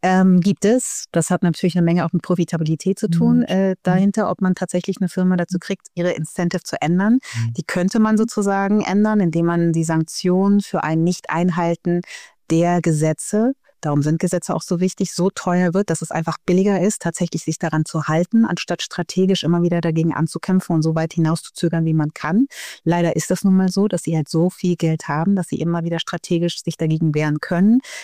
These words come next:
Speaker 1: ge-, ähm, mit, äh, Anwälten und so weiter und dann halt das Ganze so lange hinauszögern, bis es nicht anders geht und dann halt so eine Art Compliance kommt, aber eigentlich immer wieder mit, mit Rumdrucksereien, ne? Also insofern, ja, Gesetze sind wichtig. Aber es ist natürlich auch ein anderes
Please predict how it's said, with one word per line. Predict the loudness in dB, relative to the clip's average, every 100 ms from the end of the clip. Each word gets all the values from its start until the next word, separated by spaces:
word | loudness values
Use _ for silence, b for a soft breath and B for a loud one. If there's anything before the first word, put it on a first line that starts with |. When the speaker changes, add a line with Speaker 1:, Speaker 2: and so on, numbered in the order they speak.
| B
Speaker 1:
ge-, | -2 0
ähm, | 4 4 6
mit, | 4 0 -6
äh, | -2
Anwälten | -2 2 2 2 0 0
und |
so | 0
weiter | 0 -2 -2 -2
und | 0 0
dann | 0
halt | 0
das | -4 -2
Ganze | -2 0
so | 2 2
lange | 2 2 0
hinauszögern, | 2 0 -2 -4 -4 -4
bis | -6
es | -8
nicht | -8
anders | -6 -8 -6
geht | -4 -4
und | -4
dann | -2 0 0
halt | -2
so | -2
eine | -4
Art | -6
Compliance | -6 -4 -2 0 -2 -4
kommt, | 0 0 0
aber | -2 -4 B B B B
eigentlich | 0 4 4 2 0 2
immer | 2 4
wieder | 4 2
mit, | 0 -4 -16 -4
mit | -4 -4 -10 -14 -6
Rumdrucksereien, | 0 2 2 0 -4 -4 -2 0
ne? | 0 0
Also | 2 0
insofern, | 0 0 0 2
ja, | 2 0
Gesetze | 2 2 0 0
sind | 0
wichtig. | 0 -6 -8 -10 B B B B
Aber | -2
es | 0
ist | -2 -2
natürlich | -2 0 0
auch | 0
ein |
anderes | 2 2 2 0 -4